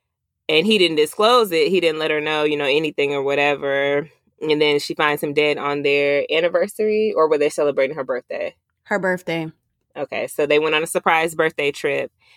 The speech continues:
Speaker 1: and he went back out to get something, some additional bags or something like that. And basically,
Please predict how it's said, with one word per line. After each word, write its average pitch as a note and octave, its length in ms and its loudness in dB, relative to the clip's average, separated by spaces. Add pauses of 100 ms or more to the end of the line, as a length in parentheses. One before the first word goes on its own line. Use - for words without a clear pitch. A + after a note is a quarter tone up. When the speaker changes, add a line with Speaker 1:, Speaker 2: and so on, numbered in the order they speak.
(260)
Speaker 1:
and C#3+ 720 0
he F3+ 300 0
went D#3 200 0
back D3+ 180 2
out D#3 240 0
to D#3 120 -6
get D3 200 -2
something, C#3+ 920 -4
some D#3 200 -2
additional D3+ 360 0
bags C#3 400 2
or C#3 60 -2
something C#3+ 360 -8
like C3+ 200 -8
that. C3+ 340 -2 (320)
And C#3+ 180 0
basically, D#3 800 0